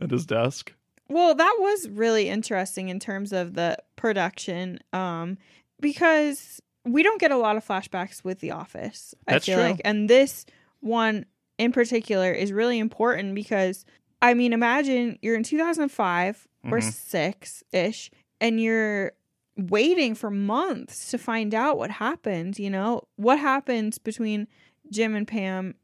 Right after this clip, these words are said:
Speaker 2: on casino night? And
Speaker 1: Yeah.
Speaker 2: you don't really get to know until, um, this episode where all of a sudden Jim's gone, Pam is back eating her, um, wedding food. <laughs> She
Speaker 1: I have a question about that.
Speaker 2: <laughs>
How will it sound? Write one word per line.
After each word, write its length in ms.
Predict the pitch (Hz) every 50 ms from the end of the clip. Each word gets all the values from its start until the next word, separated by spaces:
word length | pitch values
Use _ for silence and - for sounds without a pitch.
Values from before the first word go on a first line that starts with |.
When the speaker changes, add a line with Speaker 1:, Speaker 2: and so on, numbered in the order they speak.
| _ _ -
Speaker 2:
on 160 | 185 185 180
casino 480 | - - - - - 185 190 185 175 165
night? 260 | 165 156 160 - - _ _ -
And 80 | -
Speaker 1:
Yeah. 120 | 120 131 127
Speaker 2:
you 60 | 120
don't 200 | 214 220 240 233
really 220 | 240 240 233 226
get 180 | 214 214 208 208
to 120 | - 220
know 360 | 196 185 185 196 220 220 190 175
until, 540 | 175 190 185 - - 196 180 180 180 175 - _ _ _ _ _ _ _ _ -
um, 280 | 208 190 180 175 175 190
this 220 | 214 254 240 -
episode 520 | 208 208 202 208 - - 180 175 175 175 170 170
where 540 | 175 175 175 170 170 170 170 165 180 196 _ _ _ _ _ _ _ _ -
all 120 | 214 226
of 60 | 226
a 40 | 240
sudden 540 | 240 - 247 214 208 196 196 196 190 196 202 _ _
Jim's 320 | - - 220 220 240 247 240
gone, 460 | - 240 214 196 190 180 180 180 202 - _ _ _ _ _ _ _
Pam 300 | - 254 226 220 226 233
is 120 | 254 254 254
back 400 | - 233 208 196 196 202 214 - -
eating 360 | - 190 190 185 202 214 220
her, 360 | 226 196 190 190 190 208 - _ _ _ _ _ _ _ -
um, 440 | - 190 185 175 175 170 170 170 - _
wedding 380 | - 185 202 202 202 208 196 202
food. 480 | - - - 175 175 180 196 247 269 262 - -
<laughs> 280 | 240 247 - - 359 - -
She 320 | - - - - 311 294 - 392 415 _ _ _ _ _ - - - - 466 - - - 403 - _ _ _ _ _ _ _ -
Speaker 1:
I 180 | 170 185 240 311
have 100 | 392 427
a 60 | -
question 400 | - - 196 - - - 156 135
about 260 | 123 117 113 - -
that. 180 | - - - -
Speaker 2:
<laughs> 60 | -